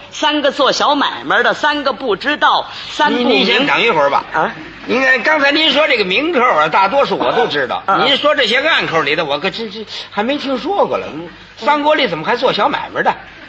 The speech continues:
Speaker 1: 哎，对，三国里边的主要人物有三位，他们做过小买卖。
Speaker 2: 哦，仨人。
Speaker 1: 嗯，嗯。
Speaker 2: 那么您说头一位谁呀？
Speaker 1: 头一位就是刘备。
Speaker 2: 哦，刘玄德。
Speaker 1: 嗯，嗯。
Speaker 2: 他做过什么买卖？
Speaker 1: 刘备卖过草鞋。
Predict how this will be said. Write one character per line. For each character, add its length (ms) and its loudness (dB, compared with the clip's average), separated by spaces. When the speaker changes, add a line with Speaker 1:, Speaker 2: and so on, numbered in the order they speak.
Speaker 1:
哎， 120 2
对， 280 0
三 280 0
国 140 4
里 160 0
边 160 2
的 80 2
主 240 0
要 180 4
人 260 4
物 140 0
有 220 2
三 260 0
位， 220 -2
他 140 -2
们 140 -4
做 220 2
过 100 0
小 180 0
买 280 0
卖。 180 0
Speaker 2:
哦， 100 2
仨 240 2
人。 320 2
Speaker 1:
嗯， 120 -6
嗯。 260 -4
Speaker 2:
那 80 -2
么 40 -2
您 200 2
说 160 4
头 180 2
一 80 2
位 160 0
谁 240 -2
呀？ 160 2
Speaker 1:
头 180 2
一 160 2
位 240 2
就 160 2
是 540 2
刘 300 0
备。 220 -2
Speaker 2:
哦， 140 2
刘 160 0
玄 180 -2
德。 300 2
Speaker 1:
嗯， 100 -2
嗯。 220 -4
Speaker 2:
他 160 2
做 160 0
过 80 -2
什 160 -4
么 40 -6
买 180 -4
卖？ 180 -14
Speaker 1:
刘 300 2
备 240 2
卖 240 2
过 300 2
草 340 -2
鞋。 380 0